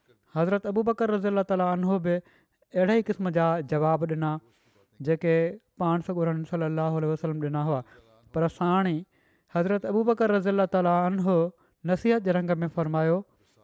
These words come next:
"ڏس عمر، پاڻ سنڀالي هل." ऐं ख़ुदा जे रसूल जे रकाब ते जेको हथु तूं रखियो आहे، उनखे ڍرو थियणु نه ڏي، ڇو ته خدا جو قسم، هيءُ شخص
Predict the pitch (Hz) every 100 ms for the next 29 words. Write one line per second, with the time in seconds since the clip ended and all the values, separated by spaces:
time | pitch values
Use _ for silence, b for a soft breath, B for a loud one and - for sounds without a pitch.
0 | 190 208 - 156 - 208 170 202 226 _
1 | _ _ _ _ 175 180 190 185 151 165
2 | 180 165 143 - _ _ _ _ _ _
3 | _ _ _ _ _ _ b b b _
4 | - 190 202 202 190 202 185 202 214 202
5 | 208 - 226 214 190 208 208 202 180 190
6 | 190 202 - 196 208 196 190 - 208 196
7 | 196 220 190 196 185 208 180 170 220 208
8 | 190 185 127 110 b b b b _ -
9 | 175 190 202 202 190 202 208 202 220 214
10 | 180 202 b b b 160 180 - 233